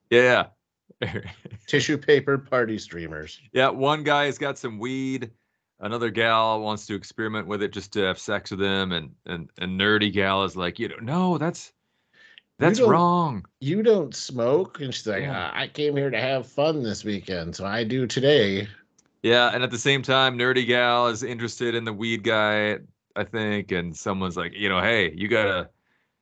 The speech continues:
Speaker 1: you gotta pra-, you know, work on your look, nerdy gal."
Speaker 2: <laughs>
Speaker 1: So she's, uh, she's a little offended by that, but then does exactly what she's told. She's like, "Okay, I'll show them. I will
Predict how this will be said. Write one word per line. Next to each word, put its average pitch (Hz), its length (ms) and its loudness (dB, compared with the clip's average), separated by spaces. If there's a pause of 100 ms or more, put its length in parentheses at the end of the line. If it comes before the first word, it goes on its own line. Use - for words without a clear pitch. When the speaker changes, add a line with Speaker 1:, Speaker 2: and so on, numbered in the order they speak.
(160)
Speaker 1:
you 120 100 2
gotta 95 180 -2 (220)
pra-, 110 340 -2
you 90 140 -2
know, 92 80 -2
work 120 280 2
on 113 120 2
your 98 140 2
look, 117 360 0 (240)
nerdy 95 300 0
gal." 95 400 0 (340)
Speaker 2:
<laughs> 90 60 -10 (800)
Speaker 1:
So 113 140 -4
she's, 123 420 -2
uh, 107 360 4 (760)
she's 185 160 -2
a 202 40 0
little 160 180 4
offended 117 340 0
by 104 160 2
that, 104 400 0 (320)
but 120 100 -8
then 156 300 -2 (340)
does 143 280 2
exactly 123 500 0
what 123 160 -4
she's 117 240 -8
told. 127 400 -2
She's 98 100 -14
like, 104 140 -2
"Okay, 107 420 -2
I'll 110 140 2
show 117 260 -2
them. 110 360 -2
I 120 180 0
will 139 560 0